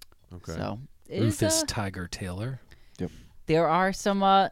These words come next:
Speaker 2: some names thrown in the hat.
Speaker 1: Yeah. So we'll see. It'll be interesting to,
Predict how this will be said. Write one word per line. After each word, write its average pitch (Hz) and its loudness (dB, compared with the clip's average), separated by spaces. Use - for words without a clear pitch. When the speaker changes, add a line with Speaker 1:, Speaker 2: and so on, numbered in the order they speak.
Speaker 2:
some 190 -2
names 190 0
thrown 196 0
in 202 -2
the 202 0
hat. 202 -2
Speaker 1:
Yeah. 85 2
So - 2
we'll 208 8
see. 185 4
It'll 160 8
be 175 4
interesting 165 0
to, 120 6